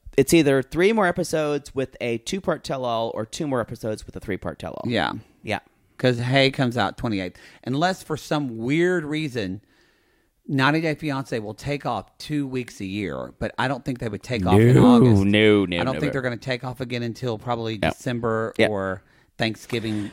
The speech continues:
Speaker 1: So,
Speaker 2: weekend.
Speaker 1: what did you think? Anyway, she's trying on her dress. The dress isn't bad. You know, you guys, I always say, if you're a woman with tattoos, make your tattoos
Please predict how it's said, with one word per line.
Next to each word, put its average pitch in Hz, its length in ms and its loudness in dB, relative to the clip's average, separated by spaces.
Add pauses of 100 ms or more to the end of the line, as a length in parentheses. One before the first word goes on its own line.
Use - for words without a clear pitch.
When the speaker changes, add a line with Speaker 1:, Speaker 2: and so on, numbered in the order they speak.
Speaker 1:
So, 233 240 4
Speaker 2:
weekend. 110 500 -4
Speaker 1:
what 160 180 -2
did 392 120 0
you 392 80 2
think? - 320 -4
Anyway, 190 240 0
she's 131 240 -8
trying 170 260 -4
on 185 60 -4
her 170 100 0
dress. 120 340 -2
The 196 160 -6
dress 359 300 -6
isn't 349 380 -6
bad. 110 680 -2 (680)
You 196 140 -4
know, 202 120 0
you 196 140 -4
guys, 151 300 -2 (100)
I 147 100 0
always 185 280 -2
say, 123 640 -4
if 131 220 -8
you're 143 180 -2
a 131 60 -2
woman 117 200 -4
with 107 120 -6
tattoos, 101 920 -4
make 113 540 -4
your 143 100 -4
tattoos 110 1000 -6